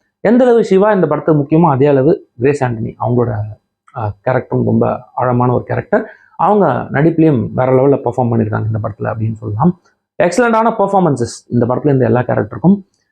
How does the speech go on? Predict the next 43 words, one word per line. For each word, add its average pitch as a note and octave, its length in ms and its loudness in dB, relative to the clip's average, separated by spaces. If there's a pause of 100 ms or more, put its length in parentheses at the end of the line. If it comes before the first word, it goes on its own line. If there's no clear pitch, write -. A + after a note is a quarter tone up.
ஆ, C3 80 -2
கேமியோஸ் F3+ 520 2
பண்ண D3 260 2
விஜய் C3+ 220 2
எஸ் C#3+ 200 0
தாஸா A#2+ 200 0
இருக்கட்டும், A#2 440 -4 (140)
அஞ்சலியா B2 280 2
இருக்கட்டும், C#3 300 -4
பாலாஜி D#3 380 -2
சக்திவேல் C3 240 0
அவர்களும் C3 480 0
ஒரு G2+ 180 -10
கேமியோஸ் A2+ 320 -16
தான். F#3 180 -4 (300)
இவங்க G3+ 200 4
எல்லாருமே G3 360 2
வந்து D#3+ 220 2
ரொம்ப C3 480 -2
எக்ஸலண்டா C3+ 340 0
பெர்ஃபார்ம் C3+ 240 -2
பண்ணிருக்காங்க. C3+ 360 0
அஞ்சலியோட D#3+ 520 2 (380)
அந்த B2+ 260 -4
கேமியோ D#3+ 300 2
வந்து B2 440 0
ரொம்ப B2+ 220 -2 (100)
சூப்பரான C3+ 340 0
ஒரு A#2 100 0
விஷயம் A2+ 380 -2 (360)
அந்த G#2+ 220 -8
கேரக்டர் A#2+ 420 -4 (100)
சொல்லப்பட்டிருக்கு. B2 580 0 (340)
நான் C#3 320 0
already C3 540 2
ஒரு C#3 180 2
கேரக்டர் E3 400 0
இருக்கு, - 420 -2
அது A2+ 140 -4
நீங்க A2+ 160 -6
படம் B2+ 220 0
பார்த்தீங்கன்னா B2 300 -2
புரியும். C#3 360 -2